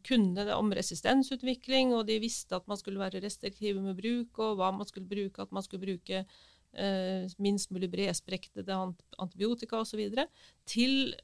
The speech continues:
eh, og du så den tydelige nord-sør-gradienten da, til studentene i Spania og Italia og sånn, som for så vidt er verstingene når det gjelder,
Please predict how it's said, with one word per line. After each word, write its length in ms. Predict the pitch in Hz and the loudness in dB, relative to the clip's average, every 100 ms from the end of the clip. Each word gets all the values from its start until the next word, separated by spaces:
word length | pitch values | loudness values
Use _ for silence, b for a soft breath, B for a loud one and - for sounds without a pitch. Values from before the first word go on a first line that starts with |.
| _ | _
eh, 160 | - 220 | -4 -4
og 120 | 220 | -2
du 60 | 233 | -4
så 240 | - 220 220 | -2 -2 0
den 160 | 220 | 0
tydelige 440 | 220 240 196 202 220 | 0 0 4 8 10
nord-sør-gradienten 1000 | 214 214 190 180 185 190 196 214 214 427 | 10 6 2 0 0 -2 -2 -4 -2 -2
da, 80 | 247 | -2
til 160 | - 202 | -2 -6
studentene 600 | 202 226 202 175 202 208 202 202 | -4 -2 -2 -2 -4 -4 -2 -4
i 40 | |
Spania 600 | - - 180 180 196 208 202 | -4 -2 -2 -2 -2 -2 -2
og 140 | 208 | -4
Italia 560 | 202 202 185 185 190 208 | -4 -4 -2 0 0 0
og 80 | 202 | -2
sånn, 200 | 240 233 | -4 -6
som 280 | 233 214 208 _ _ | -6 -10 -10 _ _
for 160 | - 202 | -8 -6
så 60 | |
vidt 100 | 196 196 | -6 -4
er 180 | 190 | -4
verstingene 520 | 190 202 - 180 180 196 | -4 -4 -4 -6 -6 -6
når 140 | 185 | -6
det 100 | 190 | -4
gjelder, 300 | 180 180 | -4 -4